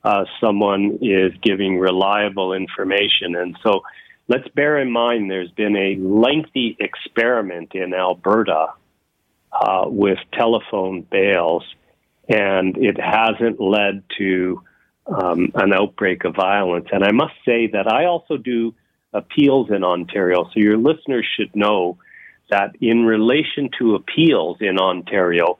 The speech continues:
I have never had a live bail hearing in thirty years doing appeals in Ontario. I do it all in writing. I, the judge doesn't even hear people on telephone. He never gets to see a face.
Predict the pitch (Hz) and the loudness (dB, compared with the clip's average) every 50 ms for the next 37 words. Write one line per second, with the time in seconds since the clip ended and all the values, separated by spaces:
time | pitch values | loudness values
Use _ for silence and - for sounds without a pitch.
0 | - - _ _ _ - 120 113 127 123 107 117 117 101 98 104 104 104 113 117 | -8 -20 _ _ _ -2 -2 0 0 0 -2 -2 -4 -4 -2 0 0 2 2 2
1 | 120 120 123 127 120 113 104 104 110 107 104 101 98 98 92 90 90 95 95 98 | 0 -2 -4 -4 -4 -4 -4 -2 0 0 0 0 -2 -4 -6 -4 -2 0 0 2
2 | 101 101 101 95 - _ - 95 92 92 92 92 92 92 92 92 87 85 82 85 | 0 0 -2 -6 -10 _ -10 -8 -6 -4 -4 -6 -6 -6 -6 -4 -2 -2 -2 -2
3 | 87 87 - _ _ _ _ _ _ _ - - 117 98 92 90 85 85 - - | -4 -8 -10 _ _ _ _ _ _ _ 0 2 2 2 2 2 0 -4 -4 0
4 | 120 117 110 107 107 107 104 98 98 98 95 85 - 107 95 92 92 92 90 - | 0 2 2 2 0 0 2 2 2 0 0 -2 -2 -4 -4 -2 -2 -4 -4 -4
5 | - - 104 98 95 92 - 92 87 85 85 85 85 82 - 104 95 87 85 85 | -2 0 2 2 0 0 0 -2 0 0 0 -2 -2 -4 -2 -2 0 2 2 0
6 | 85 87 92 98 95 90 90 92 107 117 113 107 104 92 90 90 90 92 95 101 | 0 -2 -2 -2 -2 0 0 0 0 0 -2 -4 -4 -4 -2 -2 -2 0 0 -2
7 | 107 110 98 90 87 - _ - 101 90 - 123 117 104 - - 113 101 87 87 | -2 0 0 -2 -2 -4 _ -6 -4 -2 -2 -4 -4 -6 -8 -10 -8 -8 -8 -6
8 | 101 104 101 95 92 87 87 95 104 117 113 101 - - 101 90 - 87 85 85 | -6 -6 -4 -6 -8 -8 -4 -2 0 0 -2 -2 -6 -10 -8 -6 -4 -2 -2 -2
9 | 87 85 85 - - 104 104 104 92 - - 87 78 80 78 _ _ - _ _ | -2 -4 -6 -4 -2 -2 0 -2 -4 -4 -6 -8 -8 -8 -12 _ _ -20 _ _
10 | _ _ - 117 113 117 135 147 143 123 110 95 104 101 90 - _ _ - 104 | _ _ 0 2 4 4 2 2 0 0 -2 -2 -2 -4 -6 -6 _ _ -10 -10
11 | 90 - - - 104 95 87 82 - - - 104 107 95 85 | -10 -10 -8 -8 -6 -6 -6 -6 -6 -4 -2 0 0 -2 -4